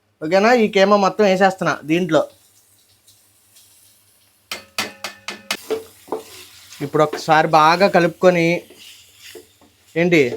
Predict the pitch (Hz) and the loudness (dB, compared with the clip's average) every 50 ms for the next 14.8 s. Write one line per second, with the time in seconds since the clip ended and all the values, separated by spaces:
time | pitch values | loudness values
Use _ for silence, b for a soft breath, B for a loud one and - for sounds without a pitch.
0 | - - _ _ _ 160 170 190 202 208 208 208 240 240 - 202 185 196 190 208 | -10 -16 _ _ _ -2 2 4 6 6 6 6 4 2 2 2 2 2 2 0
1 | 196 - - 190 165 156 151 139 139 131 110 127 - - _ _ 143 151 143 156 | -4 -4 0 0 2 2 2 0 -4 -4 -6 -6 -6 -6 _ _ -4 -2 2 2
2 | 156 160 160 160 156 160 175 143 123 107 - _ _ _ _ - - - - - | 2 2 0 -2 0 0 0 0 0 -4 -10 _ _ _ _ -20 -20 -20 -20 -20
3 | - - 151 151 180 180 208 240 247 170 127 120 - _ _ _ _ _ - - | -14 -12 -2 0 2 4 4 4 4 2 -2 -6 -12 _ _ _ _ _ -20 -20
4 | _ _ _ _ _ _ _ _ _ _ _ _ _ _ - 147 143 147 147 175 | _ _ _ _ _ _ _ _ _ _ _ _ _ _ -4 -2 -2 -2 0 0
5 | 175 180 185 180 175 165 160 147 160 160 165 180 175 165 165 160 - - 170 143 | 2 2 4 2 2 2 2 2 2 4 4 4 2 2 2 0 0 -2 -2 -2
6 | 156 151 147 147 175 233 294 302 - _ _ _ - - - - - - 147 147 | -2 -2 0 2 2 2 2 -2 -6 _ _ _ -20 -20 -20 -20 -16 -8 -2 0
7 | 156 160 165 160 175 170 175 214 214 175 165 170 170 180 170 165 156 151 147 151 | 0 0 2 2 2 4 4 4 4 4 4 4 4 4 2 2 0 0 0 0
8 | 156 147 143 - 147 151 165 214 285 294 - - - - - - - _ _ _ | -2 -2 0 0 0 0 2 0 0 -2 -6 -12 -14 -14 -18 -20 -20 _ _ _
9 | _ _ _ _ _ - - - _ _ _ _ _ _ - 165 170 170 170 175 | _ _ _ _ _ -14 -14 -14 _ _ _ _ _ _ 0 2 2 2 4 4
10 | 180 180 - 196 165 190 202 196 185 180 180 180 170 160 165 175 185 185 185 170 | 4 4 4 4 4 4 4 4 4 4 2 2 2 2 2 2 4 4 4 4
11 | 165 190 247 285 - - 190 185 185 185 175 170 - - 156 147 139 131 127 120 | 4 2 -2 -2 0 2 2 4 4 4 2 2 2 2 2 2 2 -2 -4 -6
12 | 120 120 139 139 135 127 123 - _ _ _ _ _ _ _ _ _ _ 165 160 | -2 0 0 0 0 0 -4 -8 _ _ _ _ _ _ _ _ _ _ -2 0
13 | 147 170 180 180 185 196 190 190 165 160 175 190 190 180 - 190 175 190 190 185 | 2 2 2 2 2 2 2 0 0 0 2 0 0 0 0 0 0 0 0 2
14 | 180 175 175 170 185 180 170 165 180 180 165 175 170 156 165 180 | 2 2 2 2 2 2 2 2 2 2 2 2 2 2 2 2